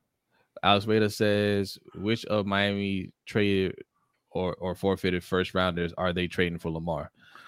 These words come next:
Um, they can trade future first round picks. They can trade Tua, you know,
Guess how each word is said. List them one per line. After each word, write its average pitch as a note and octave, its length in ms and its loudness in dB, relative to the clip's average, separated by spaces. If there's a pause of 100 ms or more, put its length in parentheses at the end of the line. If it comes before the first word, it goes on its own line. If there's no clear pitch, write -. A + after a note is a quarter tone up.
(280)
Um, C3+ 420 12 (100)
they C#3+ 120 10
can D3 100 2
trade D#3+ 200 10
future F#3 280 10
first E3 300 8
round E3 180 8
picks. D#3+ 240 6
They C#3 100 10
can C3 200 4
trade - 320 -10
Tua, C3+ 600 8 (200)
you A2+ 120 4
know, G2+ 220 8